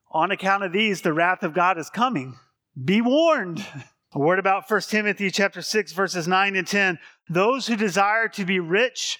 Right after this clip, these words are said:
fall into temptation, into a snare, into many senseless and harmful desires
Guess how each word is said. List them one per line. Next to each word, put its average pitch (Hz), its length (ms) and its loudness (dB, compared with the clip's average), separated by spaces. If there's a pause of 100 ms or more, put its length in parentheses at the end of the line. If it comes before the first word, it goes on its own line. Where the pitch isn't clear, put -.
(260)
fall 220 400 0
into 214 280 -2
temptation, 196 760 -2
into 202 340 -2
a 190 60 2
snare, 208 460 0
into 180 240 -2
many 214 280 0
senseless 208 560 -2
and 180 120 0
harmful 208 420 0
desires 196 540 0